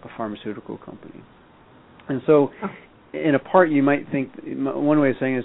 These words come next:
Speaker 1: that large pharmaceutical companies are, are, um, outsourcing, if you will, a lot of the innovation that they were originally had internally, but now they,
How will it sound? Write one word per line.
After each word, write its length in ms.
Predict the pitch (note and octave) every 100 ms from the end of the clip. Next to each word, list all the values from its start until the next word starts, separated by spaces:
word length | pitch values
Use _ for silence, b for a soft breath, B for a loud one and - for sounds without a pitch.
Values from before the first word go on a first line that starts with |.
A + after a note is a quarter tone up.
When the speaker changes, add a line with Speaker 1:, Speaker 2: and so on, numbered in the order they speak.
| B2
Speaker 1:
that 100 | A2+
large 240 | A#2 A#2+ -
pharmaceutical 560 | B2 A#2 - C#3 C#3 A#2+
companies 440 | A#2+ G#2+ G2+ G#2 G#2+ B B B _
are, 540 | A2+ A2+ A2 A2 A2+ - _ -
are, 500 | A2 A2 G#2+ G#2+ -
um, 420 | G#2+ G#2+ G#2 G#2 - -
outsourcing, 720 | A#2+ D3 - A#2+ A2 G2+ G#2
if 100 | G2+
you 100 | A2 G#2
will, 320 | G2 G2 F#2+
a 60 |
lot 220 | G2+ G2+ A2
of 80 | F2+
the 80 | G2 -
innovation 720 | A2+ G#2+ G2 G#2+ - E3 F#3 F#3+ B B B
that 140 | A#2 A2
they 120 | A#2
were 240 | A#2 A2+ G#2+
originally 480 | A#2 A2+ A#2 A2+
had 340 | G#2 G#2 G2+ G2+
internally, 640 | F2 F#2+ - A#2 G#2+ F#2+ -
but 100 | F2+
now 480 | G#2+ G#2 G#2 G#2 G#2 B B B -
they, 360 | G#2 G2+ G2+